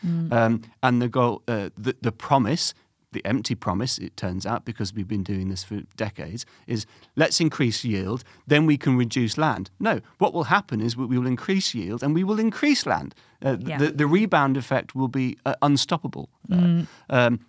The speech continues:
Speaker 2: and in the meantime, we will be locking ourselves further into the practices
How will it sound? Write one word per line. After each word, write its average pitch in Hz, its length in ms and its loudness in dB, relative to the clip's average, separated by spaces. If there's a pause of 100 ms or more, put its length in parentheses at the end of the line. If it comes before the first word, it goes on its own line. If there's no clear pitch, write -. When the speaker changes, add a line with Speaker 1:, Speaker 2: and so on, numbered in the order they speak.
(540)
Speaker 2:
and 135 120 6
in 131 80 8
the 131 80 8
meantime, 120 440 4
we 117 120 2
will 113 140 2
be 104 140 -2
locking 107 320 -4
ourselves 98 420 -6
further 110 380 2
into 101 200 -2
the 98 120 -6
practices - 720 -8